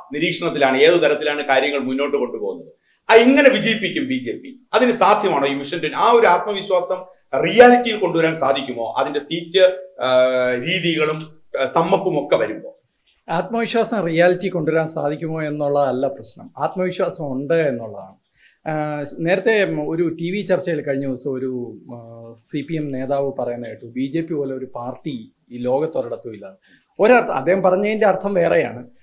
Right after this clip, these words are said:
Speaker 2: പക്ഷേ ഒരർത്ഥത്തിൽ അത് വളരെ കറക്റ്റാണ്. ബി ജെ പി പോലെ പ്രവർത്തിക്കുന്ന ഒരു പാർട്ടി ലോകത്ത് വേറൊരിടത്തും ഇല്ല. ഇത്രയും വലിയൊരു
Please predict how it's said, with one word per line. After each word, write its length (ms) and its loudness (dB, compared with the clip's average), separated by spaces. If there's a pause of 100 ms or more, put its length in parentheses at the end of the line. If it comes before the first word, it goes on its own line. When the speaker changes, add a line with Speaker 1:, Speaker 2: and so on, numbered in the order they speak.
(140)
Speaker 2:
പക്ഷേ 180 -2
ഒരർത്ഥത്തിൽ 600 0
അത് 160 -4
വളരെ 300 0
കറക്റ്റാണ്. 580 -8 (180)
ബി 80 -6
ജെ 180 -2
പി 120 -4
പോലെ 440 -2 (120)
പ്രവർത്തിക്കുന്ന 580 -4
ഒരു 260 -6
പാർട്ടി 500 -6
ലോകത്ത് 380 -4
വേറൊരിടത്തും 540 -8
ഇല്ല. 220 -20 (300)
ഇത്രയും 340 0
വലിയൊരു 640 2